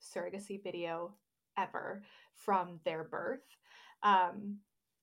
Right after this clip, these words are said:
I am laying in the, in the delivery room, um, and I'm in active labor. I am pushing. My husband is you know, up on my shoulders, cheering me on. The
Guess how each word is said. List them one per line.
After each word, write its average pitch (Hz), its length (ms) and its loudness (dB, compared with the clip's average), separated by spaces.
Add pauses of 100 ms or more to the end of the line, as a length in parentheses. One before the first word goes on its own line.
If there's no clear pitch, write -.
(100)
I 196 200 8
am 240 320 2 (140)
laying 202 460 0
in 233 160 -2
the, - 920 -4
in 208 120 -2
the 208 100 0
delivery 214 380 2
room, - 240 -4 (240)
um, 170 260 -2
and 175 140 -6
I'm 175 340 -6
in 202 200 -2
active 214 380 -2
labor. 214 480 -2
I 190 120 -2
am 202 180 -6
pushing. 208 540 -6 (440)
My 214 240 4
husband 269 520 -4
is 196 500 -6 (720)
you 208 100 -8
know, 185 240 -4
up 208 140 -2
on 240 140 0
my 214 100 0
shoulders, 185 480 -2
cheering 190 340 -4
me 180 140 -6
on. 170 320 -4 (840)
The 208 120 -2